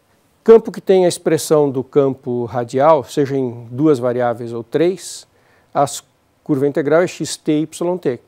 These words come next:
uma curva que quando você derivar, dê o próprio campo. Quer dizer, qual é a curva que quando você deriva tá se afastando da origem do jeito que é o radial.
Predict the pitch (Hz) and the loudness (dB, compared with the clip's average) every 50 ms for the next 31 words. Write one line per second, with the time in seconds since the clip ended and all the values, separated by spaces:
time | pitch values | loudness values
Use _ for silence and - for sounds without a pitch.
0 | _ _ _ _ _ _ _ - - 139 131 - - 151 156 151 151 165 151 - | _ _ _ _ _ _ _ -10 -8 -8 -8 -4 -2 -2 -2 0 -2 -4 -8 -10
1 | - - - 156 147 139 135 127 131 131 - - 135 123 123 139 156 156 151 151 | -12 -6 0 2 2 2 2 -2 -4 -4 -2 -4 -4 -4 0 0 0 0 0 -2
2 | 139 117 135 139 143 160 202 - - _ _ _ _ _ _ _ _ _ _ _ | -2 2 4 4 4 4 2 -2 -8 _ _ _ _ _ _ _ _ _ _ _
3 | _ _ _ _ _ - - 269 143 131 151 156 156 151 - 147 143 143 - - | _ _ _ _ _ -20 -14 -8 -2 2 2 2 2 2 4 2 2 2 2 -4
4 | 156 - - 143 117 110 - _ _ _ _ _ _ - 131 127 - - 156 160 | -6 -2 -2 -2 -2 -2 -8 _ _ _ _ _ _ -12 -12 -8 -2 2 4 4
5 | 160 147 135 - - - 196 208 196 175 180 151 143 - 160 151 147 143 139 - | 4 2 0 -2 -2 -2 0 0 0 -2 -4 -6 -4 -4 -2 -2 0 -2 -2 -4
6 | - 139 131 135 139 135 127 151 170 170 151 170 165 - - 139 - - 147 - | -6 -6 -2 0 0 2 2 2 0 0 -2 -2 -6 -6 -8 -10 -8 -8 -10 -10
7 | - 151 - - - - 139 131 127 123 - _ _ _ - 123 123 117 117 120 | -10 -12 -12 -8 -4 -2 -2 -2 -2 -6 -10 _ _ _ -8 -6 -4 -4 -4 -4
8 | 123 127 123 127 127 139 185 196 175 123 117 120 113 107 131 127 120 - - - | -4 -6 -6 -8 -12 -14 -16 -18 -18 -14 -12 -12 -8 -6 -6 -6 -6 -8 -12 -12
9 | - 120 120 117 117 117 120 117 117 120 135 - - | -8 -8 -6 -6 -8 -8 -8 -10 -10 -10 -14 -16 -16